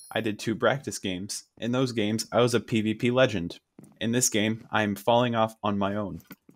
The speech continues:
I swear I'm good at the game. Sometimes I'm not. I'm surprised nobody's gotten yellow wool yet. We haven't made it around their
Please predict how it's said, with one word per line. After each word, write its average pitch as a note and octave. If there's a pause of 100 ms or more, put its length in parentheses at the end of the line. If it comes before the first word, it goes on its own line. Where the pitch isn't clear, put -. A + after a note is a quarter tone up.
(140)
I G#2+
swear B2
I'm A#2
good G#2
at -
the F#2+
game. F2 (1300)
Sometimes E3
I'm E3
not. E3+ (1400)
I'm A2+
surprised A#2+
nobody's A2
gotten G#2
yellow G#2+
wool F2+
yet. F2 (260)
We A#2
haven't G#2+
made G2+
it F#2+
around F#2+
their F2+